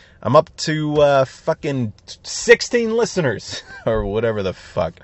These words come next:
Um, yeah, man, you can catch this podcast on iTunes and SoundCloud. I actually haven't been posting on YouTube anymore, and, um,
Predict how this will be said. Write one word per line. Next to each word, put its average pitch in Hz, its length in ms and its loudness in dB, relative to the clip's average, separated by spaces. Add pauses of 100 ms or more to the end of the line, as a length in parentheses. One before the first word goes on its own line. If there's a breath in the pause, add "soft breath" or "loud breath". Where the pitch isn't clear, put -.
(760 soft breath)
Um, 90 420 -2 (520 soft breath)
yeah, 127 180 6
man, 101 200 2
you 117 100 -2
can 139 140 -4
catch 127 220 4
this 107 120 -6
podcast 101 540 0
on 90 120 -2
iTunes 95 540 -6
and 87 260 -6
SoundCloud. 92 680 0 (520 soft breath)
I - 100 2
actually 160 340 2
haven't 139 240 -2
been 120 120 0
posting 120 380 -4
on 101 160 -2
YouTube 110 420 -4
anymore, 110 500 0
and, 92 300 -2
um, 92 480 0